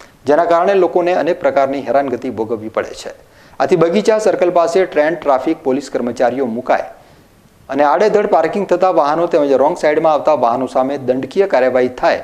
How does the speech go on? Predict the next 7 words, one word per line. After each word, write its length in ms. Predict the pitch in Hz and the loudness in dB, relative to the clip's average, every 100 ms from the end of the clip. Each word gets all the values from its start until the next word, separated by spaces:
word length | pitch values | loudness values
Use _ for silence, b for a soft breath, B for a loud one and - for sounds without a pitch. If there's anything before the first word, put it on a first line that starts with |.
| - B B | -10 B B
તો 140 | - | -2
ટ્રાફિક 400 | 135 160 165 220 | 2 2 0 -2
સમસ્યા 520 | - 151 156 151 156 - | -2 -4 -2 0 0 0
ઉકેલી 300 | - 165 160 | -2 -4 -4
શકાય 280 | - 135 135 | -4 -4 -2
તેમ 220 | 110 85 | -6 -8
છે. 180 | - | -12